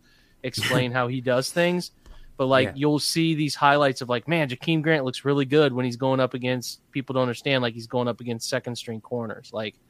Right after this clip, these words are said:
Speaker 2: Right.
Speaker 1: he's in second and third string corners. Like, he's supposed to look really, really good in those scenarios. So, you know, people will be like, "Well, he's gonna have a big im-," no, he's not really.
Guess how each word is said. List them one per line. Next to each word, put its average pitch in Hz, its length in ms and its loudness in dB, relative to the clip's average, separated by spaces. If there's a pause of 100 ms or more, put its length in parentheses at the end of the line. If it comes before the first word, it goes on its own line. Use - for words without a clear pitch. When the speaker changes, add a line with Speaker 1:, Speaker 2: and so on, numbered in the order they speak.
(140)
Speaker 2:
Right. 101 240 -6
Speaker 1:
he's 139 320 -4
in 139 160 -6
second 143 380 0
and 117 100 -8
third 131 240 0
string 117 280 -6
corners. 135 360 0
Like, 107 140 -10
he's - 160 -8
supposed - 540 -2
to - 60 -6
look 120 360 -4 (720)
really, 139 320 4
really 127 260 2
good 127 220 0
in 120 100 0
those 110 240 -2
scenarios. 107 680 -6
So, 131 360 6 (380)
you 135 60 -6
know, 131 100 2
people 143 380 -2
will 131 80 2
be 127 140 0
like, 120 260 0
"Well, 156 80 -4
he's 139 160 -6
gonna 135 140 -4
have 120 80 -8
a 117 40 -8
big 135 240 -2
im-," 147 200 0
no, 170 240 0
he's 165 160 -4
not 180 260 4
really. 135 400 2